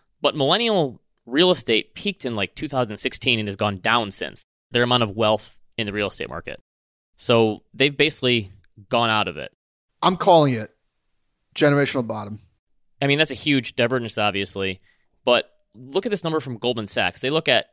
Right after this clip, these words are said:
Speaker 1: U S equity ownership age group. So they break it down to above seventy, fifty-five to sixty-nine, forty to fifty-four, and below forty. In nineteen ninety, thirteen percent of the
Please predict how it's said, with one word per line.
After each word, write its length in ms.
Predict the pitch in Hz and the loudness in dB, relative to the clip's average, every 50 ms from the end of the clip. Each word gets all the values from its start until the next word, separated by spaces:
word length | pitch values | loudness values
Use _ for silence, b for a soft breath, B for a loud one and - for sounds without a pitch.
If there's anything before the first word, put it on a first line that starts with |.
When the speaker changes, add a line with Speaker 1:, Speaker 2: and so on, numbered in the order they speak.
| _ _ | _ _
Speaker 1:
U 240 | - 117 131 151 147 | -6 -2 0 2 2
S 100 | 131 - - | 0 0 -2
equity 300 | 139 131 - 123 110 104 | -4 -4 -2 -2 -2 -2
ownership 380 | 101 98 98 - - 98 - | -2 -2 -4 -6 -8 -6 -2
age 280 | 90 90 87 90 - - | 0 0 0 0 -2 -6
group. 280 | - 92 92 95 - - - _ _ _ _ _ _ _ _ _ _ _ _ _ _ _ | -8 -8 -8 -10 -12 -18 -20 _ _ _ _ _ _ _ _ _ _ _ _ _ _ _
So 100 | - - | -2 0
they 80 | 135 123 | 0 2
break 180 | - 139 143 147 | 4 4 4 4
it 40 | |
down 180 | 139 139 135 131 | 4 2 2 2
to 80 | 117 107 | 0 -2
above 320 | 98 - - 127 131 127 | -2 0 2 2 2 0
seventy, 640 | - - 139 123 117 120 117 117 113 113 110 107 | 0 0 2 2 2 0 0 0 0 0 0 -2
fifty-five 580 | 104 - - 123 - 127 117 - 123 120 117 113 | -4 -6 -8 -8 -6 -6 -6 -2 0 0 0 -2
to 60 | 113 104 | -4 -8
sixty-nine, 520 | - 123 - - - 107 104 101 101 101 | -8 -8 -8 -8 -6 -4 -2 -2 -2 -4
forty 360 | - - - 117 120 120 120 | -4 -4 -2 -2 0 0 0
to 60 | 110 | -2
fifty-four, 760 | - - - 113 - 113 107 - - 104 101 101 101 104 80 | -2 -6 -8 -10 -10 -10 -14 -10 -6 -4 -2 -2 -2 -2 -4
and 200 | 95 98 98 92 | -4 -8 -8 -6
below 280 | - 101 95 95 101 98 | -6 -4 -2 -2 -4 -4
forty. 440 | - - 101 95 87 73 78 82 _ _ _ _ _ _ _ _ _ _ _ _ _ _ _ _ - | -6 -8 -8 -8 -8 -8 -10 -14 _ _ _ _ _ _ _ _ _ _ _ _ _ _ _ _ -6
In 80 | 117 | -2
nineteen 280 | 131 151 165 156 170 147 | 0 0 0 0 0 0
ninety, 240 | 143 135 127 120 110 | 0 0 0 -2 -4
thirteen 500 | - - - 143 143 143 - 147 139 127 | -6 -4 -2 -2 -2 -2 -2 -6 -6 -6
percent 360 | 135 123 - 127 117 107 - | -6 -4 -2 0 0 -2 -2
of 240 | 110 110 107 98 87 | -2 -4 -4 -4 -4
the 320 | 98 101 101 101 101 98 | -4 -2 0 -2 -2 -4